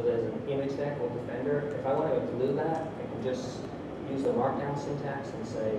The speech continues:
um, Defender.jpg. And I don't have to put the full path or anything. Grav's gonna know that it's there.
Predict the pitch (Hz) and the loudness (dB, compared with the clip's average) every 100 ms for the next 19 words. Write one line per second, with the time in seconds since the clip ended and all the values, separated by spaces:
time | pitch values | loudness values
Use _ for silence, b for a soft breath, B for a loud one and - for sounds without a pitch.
0 | 101 104 107 104 101 - - - - - | 0 -2 -2 -2 -4 -6 -6 -6 -6 -6
1 | - - - - - 113 127 120 120 117 | -8 -8 -8 -4 -2 0 0 2 4 4
2 | 117 113 113 - - - 113 - - - | 4 4 2 -4 -6 -6 -4 -4 -4 -4
3 | - - 113 113 113 - - - - - | -6 -4 -2 -2 -4 -4 -6 -8 -8 -4
4 | 123 143 143 147 - 165 165 156 143 139 | 0 2 2 -2 4 6 6 2 0 0
5 | 131 123 120 120 120 117 120 120 120 120 | 0 0 0 0 -2 -2 -2 -2 -2 -2
6 | 113 120 120 - 110 - 110 110 - - | 0 0 0 -2 -2 0 2 2 0 -2
7 | - 82 | -2 -2